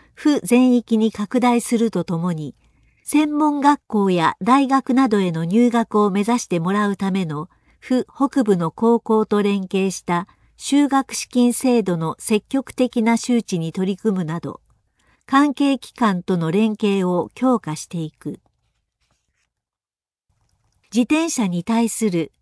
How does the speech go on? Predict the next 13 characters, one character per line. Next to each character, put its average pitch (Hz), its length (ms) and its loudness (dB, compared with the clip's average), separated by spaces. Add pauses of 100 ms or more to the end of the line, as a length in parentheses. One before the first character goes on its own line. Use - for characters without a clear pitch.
(160)
道 277 260 4
路 277 240 2
交 262 200 2
通 247 260 2
法 226 240 2
に 202 180 -2
つ - 140 -6
い 180 160 0
て、 - 240 -8 (1200)
小 294 160 0
梶 180 380 0
義 180 280 -2
弘、 156 380 -6